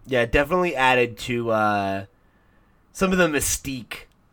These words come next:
around video games, you know, like, especially as a kid when, like, I think our, for our generation, like, coming up at that point where, like, video games are already an established quantity. They'd been around for long enough that there was history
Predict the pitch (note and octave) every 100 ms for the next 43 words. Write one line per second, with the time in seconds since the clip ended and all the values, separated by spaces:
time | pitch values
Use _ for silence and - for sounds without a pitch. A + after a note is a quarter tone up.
0 | _ A#2 B2+ B2 B2 A#2+ A#2+ A#2+ A2+ G#2+
1 | A2 G#2 G#2+ A#2 A#2+ A#2+ A#2 A2+ C3+ B2+
2 | D3 C3+ A#2 G#2+ - A#2+ A2+ A2+ A2 G#2+
3 | A2 G#2+ G2+ - - - - C3 C#3+ A#3
4 | - B2+ C#3+ C#3+ - C#3 C#3 C#3+ B2+ A#2+
5 | A#2+ B2 A2+ G#2+ - B2 C3 C#3 C#3 C3
6 | A#2 - A#2+ B2+ B2 A#2+ A2 G#2+ B2+ B2+
7 | C3 B2+ B2+ A#2+ A#2+ B2 A2+ A2+ - A2
8 | A2 A2 - - F#2 G2 G#2+ B2+ C3 C3+
9 | - - - A#2+ A2+ A#2 A2+ A2 A2+ A#2
10 | A#2 - A#2 A2+ G#2+ A2 A2+ A2+ A2+ A2+
11 | A2 A#2+ G#2+ - C3 - C3 C3+ C3+ C3+